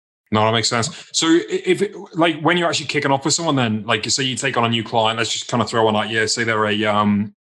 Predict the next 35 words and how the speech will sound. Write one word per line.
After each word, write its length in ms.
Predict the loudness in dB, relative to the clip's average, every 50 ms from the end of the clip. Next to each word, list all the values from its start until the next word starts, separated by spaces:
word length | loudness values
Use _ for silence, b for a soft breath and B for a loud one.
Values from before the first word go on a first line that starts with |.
| _ _ _ _ -2
they're 80 | 0 0
a 80 | 0
pet 260 | 0 0 -2 -2 -2
food 240 | -4 -4 -2 -2 -2
supplier. 460 | -2 -6 -4 -2 0 0 0 0 -2 -6 -14 _ _ _ _ _ _
Like, 140 | -2 0 2
what's 280 | 2 2 0 0 0
the 100 | -2 -2
kind 180 | -2 0 -2 -2
of 80 | -2 -4
the 60 | -6
first 400 | -6 -2 -2 0 0 -2 -2 -2
five 240 | 0 0 0 0 -2
things 200 | -4 -4 -4 -4
that 60 | -6
you 120 | -10 -8 -4
do 180 | -2 -2 0
with, 180 | 0 -2 -2 -2
with 120 | -4 -4
a 40 | -4
company 300 | -4 -4 -4 -4 -4 -4
like 180 | -4 -4 -2 -2
that, 120 | -2 -2
like 160 | -2 -4 -6
an 80 | -8 -10
e-commerce 420 | -10 -10 -8 -8 -6 -4 -6 -6
business, 420 | -4 -6 -6 -6 -6 -8 -8 -8 -8
to, 240 | -8 -6 -6 -6 -8
to, 260 | -8 -12 -12 -12 -14
to 100 | -14 -12
get 60 | -12 -10
them 100 | -10 -10
off 100 | -12 -8
the 40 |
ground? 220 | -4 -4 -4 -4